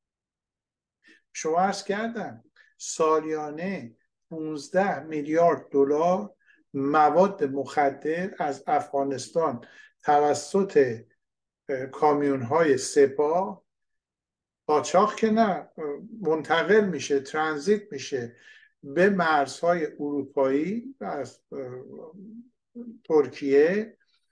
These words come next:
و از اونجا به بلغارستان و بعد به سراسر اروپا.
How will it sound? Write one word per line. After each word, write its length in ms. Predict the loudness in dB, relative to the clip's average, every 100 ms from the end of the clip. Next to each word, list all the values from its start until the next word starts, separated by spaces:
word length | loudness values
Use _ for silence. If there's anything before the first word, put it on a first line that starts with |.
| _ _
و 40 | -2
از 280 | 0 2
اونجا 300 | 0 0 0
به 140 | 2 2
بلغارستان 960 | 4 2 2 -2 -4 -6 -2 -2 0 -2
و 80 | 0
بعد 260 | 2 0
به 120 | -2
سراسر 480 | -6 -4 -2 -2 -4
اروپا. 720 | -6 -6 -8 -12 -12 -14 -14